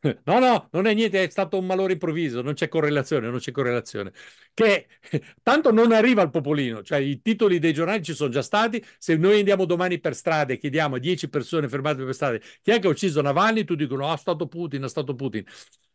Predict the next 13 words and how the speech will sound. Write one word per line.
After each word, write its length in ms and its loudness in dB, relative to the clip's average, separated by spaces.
Quindi 380 0
il 100 -4
messa-, 400 0
la, 240 -2
quell'operazione 720 2
è 40 -6
finita 320 -4
e 60 2
adesso 260 2
c'è 80 -4
l'operazione 580 0
numero 300 2
due, 320 2